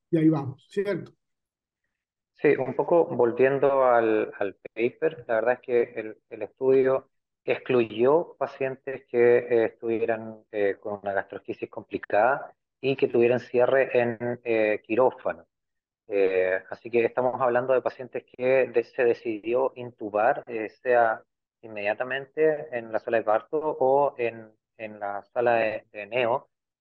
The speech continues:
Speaker 2: eh, para, eh, hacer el, el, la reducción en pacientes con gastrosquisis no complicada. Entonces, eh, creo que aquí hay algunos puntos en resumen. Uno es que no tiene mucho sentido apurar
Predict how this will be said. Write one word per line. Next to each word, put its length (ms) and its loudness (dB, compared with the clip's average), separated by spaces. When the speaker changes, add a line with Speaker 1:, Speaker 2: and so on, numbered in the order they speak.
Speaker 2:
eh, 400 0
para, 420 2
eh, 400 -6
hacer 400 -2
el, 240 -2
el, 180 -6
la 140 0
reducción 640 -4
en 80 -20
pacientes 720 -12
con 140 -6
gastrosquisis 640 -4
no 120 -2
complicada. 580 0
Entonces, 440 0
eh, 240 -6
creo 180 2
que 60 0
aquí 120 0
hay 120 4
algunos 280 -2
puntos 380 -6
en 100 -6
resumen. 580 -4
Uno 240 -2
es 140 0
que 480 0
no 160 -8
tiene 260 -8
mucho 260 -6
sentido 680 2
apurar 500 2